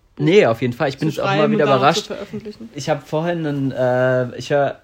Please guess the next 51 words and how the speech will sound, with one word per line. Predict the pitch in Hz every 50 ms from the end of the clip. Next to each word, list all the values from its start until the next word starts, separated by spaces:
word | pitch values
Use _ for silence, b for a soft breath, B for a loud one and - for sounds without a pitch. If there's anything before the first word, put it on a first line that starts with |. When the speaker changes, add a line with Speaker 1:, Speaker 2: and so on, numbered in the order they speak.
| _
Speaker 1:
hab, | - 131 143 135 - -
es | 135 135
gibt | - 143 139 -
ja | 139
diesen | 135 127 127 127 127 123 - -
Podcast, | - 147 143 - - 160 151 143 143 - - -
äh, | 127 131 131 123 123
von | - - 127 123 120 120
Cold | - - 147 160 170 -
Mirror, | 143 139 147 160 170
kennst | 165 - 165 160 -
du | 185
den? | 185 185 208 254
Speaker 2:
Mhm. | 226 220 220 247 B B B B -
Speaker 1:
Äh, | 135 139 135
fünf | 135 - 151 147 -
Minuten, | 151 151 147 151 - - 151 147
äh, | 139 113
Harry | 139 139 135 131
Podcast, | 131 143 143 - - 170 170 - -
da | - - 139
haben | 139 143
wir | 131
auch | 135 135
letztes | 143 139 - -
schon | - 139
mal | 127
drüber | 123 - 131 120
geredet. | 117 117 117 120 127 147 165 - B B B B B B B B B _
Äh, | - 131 131 131 127 131 - - _ _ _ _ -
und | 151 147 143
die | 151 160 151
macht | 156 160 170 -
das, | 160 - -
die | _ - 139 135
analysiert | 135 139 139 139 143 147 -
ja | 160
diesen | 143 131 127 127
Film | - - 156 165 165 151
in | 139 127 131
so, | 139 135
immer | 131 143 139
so | 135 135
fünf | 131 147 151 -
Minuten | 147 139 143 156 170 - 147 139
in | 131
so | 127 127
einer, | 127 127 120 117 117
über | 127 143 147 143
einer | 127 120
Stunde | - - 151 151 165 180 202 285